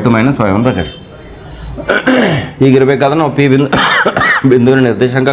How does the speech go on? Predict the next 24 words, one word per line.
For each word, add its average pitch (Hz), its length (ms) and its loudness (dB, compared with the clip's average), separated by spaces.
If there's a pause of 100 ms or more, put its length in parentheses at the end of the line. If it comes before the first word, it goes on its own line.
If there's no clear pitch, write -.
ಕಂಡುಹಿಡಿಬೇಕಾಗೈತಿ. 123 680 0 (960)
ಇದನ್ನು 160 280 2
ಬಿಡಿಸಿ 139 260 2 (100)
ಎಕ್ಸ್ - 200 -8
ತೆಗೆದುಬಿಟ್ರೆ 120 440 2 (760)
ನಿಮಗೆ 113 340 2
ಪಿ 120 160 4
ಬಿಂದು 110 180 4 (100)
ನಿರ್ದೇಶಾಂಕ 98 500 -2
ಸಿಕ್ಕೇ 135 240 0
ಬಿಡ್ತಾವೆ. - 260 -4 (600)
ಈಗ 135 140 4
ಎರಡೂ 143 200 0
ಕಡೆ 151 180 2
ವರ್ಗ 120 160 0 (100)
ಮಾಡ್ತೀನಿ. 85 280 -6 (1600)
ವರ್ಗ 123 200 0 (160)
ಮಾಡಲಾಗಿ, 98 480 0 (2250)
ವರ್ಗ 123 180 2 (140)
ಮಾಡಿದ್ರೆ 143 280 2
ಅಂದ್ರೆ 147 180 0
ಸ್ಕ್ವೇರ್ 123 220 2
ರೂಟ್ 120 120 2
ಹೋಗ್ಬಿಡ್ತದೆ 95 340 -6